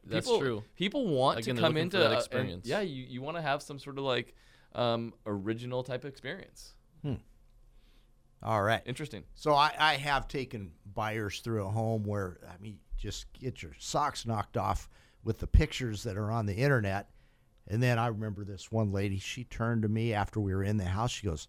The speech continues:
Speaker 3: "Are we in the right house?" <laughs> I just, it did not match. <laughs>
Speaker 2: Yeah, interesting.
Speaker 3: Um, okay, so, um, what, what's a cost factor for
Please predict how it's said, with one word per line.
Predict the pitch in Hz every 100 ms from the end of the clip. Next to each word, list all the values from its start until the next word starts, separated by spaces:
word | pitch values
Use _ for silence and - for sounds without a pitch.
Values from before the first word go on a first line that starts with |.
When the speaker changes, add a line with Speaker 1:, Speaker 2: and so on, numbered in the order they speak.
| - _ _ _ -
Speaker 3:
"Are | 85 85
we | 92 113
in | 143
the | 123
right | 92 98 117
house?" | 87 82 104 131 - -
<laughs> | -
I | 165 156 113 147 147
just, | 170 135 139 131 131 -
it | 165 -
did | 156 127
not | 127 120 101
match. | 107 110 90 196 98 -
<laughs> | -
Speaker 2:
Yeah, | 127 110 117 -
interesting. | 110 120 120 - 113 110 - - 120 - - - - -
Speaker 3:
Um, | 185 160 135 - 185
okay, | 214 220 190 -
so, | - - 202 185 170 - - -
um, | 143 139 131 107 - - _ - _ - _ _ - _ 165
what, | 220 117 - - - - - -
what's | 233 - -
a |
cost | - - 170 156 139 -
factor | 131 113 107 - 117
for | - - 117 113